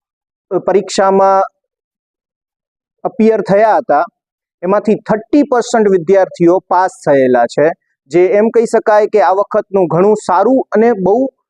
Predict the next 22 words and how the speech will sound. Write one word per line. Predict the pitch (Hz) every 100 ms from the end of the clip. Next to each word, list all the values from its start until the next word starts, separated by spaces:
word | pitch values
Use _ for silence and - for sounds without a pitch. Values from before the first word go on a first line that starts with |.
| _ _
વધારે | 185 214 202 165
રિઝલ્ટ | 143 147 139
છે. | - - 160 190 _ _ _
અને | 165 190 202
જે | 175 196
ભુજ | 170 180 233
સેન્ટરમાંથી | - 220 220 226 208 196 208
આ | 196 185
વખતે | 196 196 _ 202
ટોટલ | 196 190 185 190
સિક્સટીન, | 180 - 214 - - 247 151
એટલે | - 185 220
કે | 214 208
સોળ | - - 226 269 262
વિદ્યાર્થીઓ | 202 165 196 208 190 - 175 160 185 _ _ _
ચાર્ટર્ડ | 247 262 - 247
એકાઉન્ટન્ટ | 226 226 226 226 214 180
બની | 196 220 175 - _ _
અને | 180 190 208 214 _ _
બહાર | 151 170 202 214
આવેલા | 165 151 147 131
છે. | - - 151